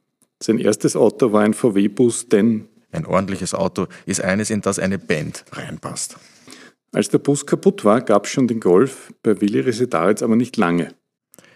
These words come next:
Speaker 2: Ich habe einen Totalschaden gebaut am Bruckhaufen. Der andere hat einen Gebrauchtwagen getestet und geschaut, was er geht, aber er war der Rechtskommende.
Speaker 1: Am Golf-Beifahrersitz, dort, wo der Gebrauchtwagentester einschlug,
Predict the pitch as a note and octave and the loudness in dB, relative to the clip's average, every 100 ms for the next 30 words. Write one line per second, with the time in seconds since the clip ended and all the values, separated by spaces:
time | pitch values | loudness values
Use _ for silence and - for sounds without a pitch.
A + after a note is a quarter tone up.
0 | _ - F#2+ G2+ F#2+ - - - E2+ - | _ -8 -8 -6 -8 -12 -10 -6 -4 -4
1 | E2 D#2+ D#2+ - - - - - G2+ F#2+ | -4 -4 -6 -10 -6 -6 -6 -6 -6 -4
2 | G2+ - - - - _ _ _ _ - | -6 -6 -8 -10 -20 _ _ _ _ -4
3 | - C#3+ C#3+ C3 B2 A#2 - E2 F#2 - | -2 -2 -2 -2 -4 -6 -6 0 0 2
4 | G#2 G#2+ A2+ G#2 A2 A#2 G2+ F#2+ - G2 | -2 -2 -2 -4 -4 -6 -8 -6 -2 -2
5 | - F#2 F2+ D#2+ F#2+ D3+ - - - - | -2 -4 -4 -2 -2 -4 -8 -20 -20 -20
6 | - - - - - G#2+ C3 A#2+ B2+ A2 | -20 -20 -20 -12 -2 0 2 2 2 0
7 | A2 A#2 F2 - - - - - F2 - | -2 -4 -8 -14 -12 -14 -10 -12 -12 -16
8 | E2+ - - - _ _ _ _ _ _ | -18 -20 -20 -20 _ _ _ _ _ _
9 | _ A2 G2+ G#2 C3+ - F2 F#2 A#2 A2 | _ -2 0 0 0 -2 -2 0 0 0
10 | - A2+ - - - F2+ - - - - | -2 -8 -10 -6 -2 -2 -4 -14 -4 -4
11 | - - G2 F#2 - A2 G#2 G#2 - - | -4 -2 0 0 0 0 2 2 2 -2
12 | F#2 F#2+ - B2 A#2 - | -2 -2 0 0 0 -4